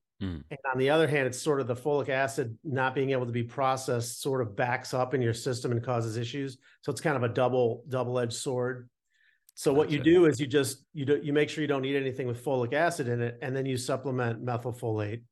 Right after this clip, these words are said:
Speaker 2: and, and you're, you're, it, like, levels the playing field. You're, like, back to zero again. So.
Speaker 1: Okay. I did not
Speaker 2: Yeah.
Speaker 1: know that.
Speaker 2: Yeah, there's this whole emerging field,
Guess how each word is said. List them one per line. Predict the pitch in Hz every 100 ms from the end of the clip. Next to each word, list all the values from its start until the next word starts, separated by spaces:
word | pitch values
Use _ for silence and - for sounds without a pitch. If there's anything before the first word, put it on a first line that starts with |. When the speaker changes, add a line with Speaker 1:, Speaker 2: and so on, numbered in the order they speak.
| _ _ _
Speaker 2:
and, | 147 117 113 117 - _ _ _ _ _ _ _
and | 123 123 120
you're, | 131
you're, | 147 135
it, | 135 147
like, | 143 131 123
levels | 131 127 120
the | 120
playing | 135 117
field. | 113 101 104
You're, | 113
like, | 110 113
back | 131 110 107
to | 104
zero | 104 95 90
again. | 104 113 117
So. | 123 120 120 _ _
Speaker 1:
Okay. | 147 208 - 156 -
I | 139
did | 147 95
not | 90 98
Speaker 2:
Yeah. | 110
Speaker 1:
know | 151
that. | 202 78 73 - _ _ _ _
Speaker 2:
Yeah, | 165 170
there's | 175 156
this | -
whole | - 180 180 175 160
emerging | 151 151 147 151 143 123
field, | 151 139 123 120 127